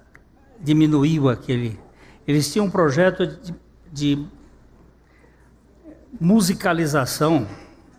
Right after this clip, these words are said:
que foi o maior projeto de musicalização do mundo. Eles formaram grandes,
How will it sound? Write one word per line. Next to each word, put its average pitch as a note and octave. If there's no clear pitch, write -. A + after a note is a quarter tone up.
que D3+
foi E3
o E3
maior D#3
projeto E3
de D3
musicalização D3+
do E3+
mundo. D3
Eles C3+
formaram C#3+
grandes, D#3